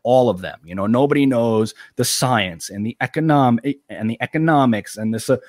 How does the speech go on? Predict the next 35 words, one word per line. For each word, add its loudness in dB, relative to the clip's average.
you 0
know, 4
nobody 4
has 0
all 0
those -6
pieces. -6
So 2
it 2
is -8
kind 0
of 0
an -2
open -2
question -2
if -8
we're -2
gonna -10
collapse -6
or -4
not. -8
But 4
there's -8
something -4
so, 0
like, -6
just -20
dark 0
about -4
this. -6
Nope, 2
that's -2
it. 0
We're -6
fucked. -2